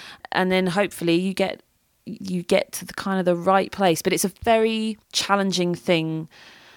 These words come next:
I think, to try and teach, teach kids. And it will also help with, you know, kids that make bad line calls and are overly competitive, because you just try and channel them in, into the right direction.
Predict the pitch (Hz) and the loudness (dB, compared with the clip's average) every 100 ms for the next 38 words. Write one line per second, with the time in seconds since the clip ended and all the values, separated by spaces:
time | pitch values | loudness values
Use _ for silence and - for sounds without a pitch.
0 | _ 160 175 - 160 - 165 160 151 180 | _ -6 -4 -4 -4 0 2 2 0 0
1 | 170 - - - - _ - 165 127 - | 0 2 0 0 -6 _ -4 -2 0 -2
2 | 156 247 277 233 269 285 240 196 196 185 | 0 0 0 2 2 2 0 0 0 -2
3 | - 170 156 - 180 151 156 - _ _ | -2 -4 -4 -10 -6 -6 -8 -12 _ _
4 | _ - 180 - 170 156 - 156 156 - | _ -8 -6 -4 -4 -4 0 0 -2 -4
5 | 180 202 196 202 190 165 151 190 180 165 | 2 2 2 2 2 2 2 2 2 2
6 | 170 151 151 160 - - 131 - - - | 0 0 -4 -6 -6 -8 -8 -10 -12 -10
7 | - 147 151 156 - 160 151 147 143 - | -8 -6 -6 -6 -4 -4 -4 -6 -8 -16
8 | - - - - - 170 151 151 147 - | -20 -20 -20 -8 -6 -4 -4 -4 -6 -6
9 | 156 151 156 151 - 151 - - - 151 | -6 -4 -2 -2 0 -2 -2 -4 -4 -6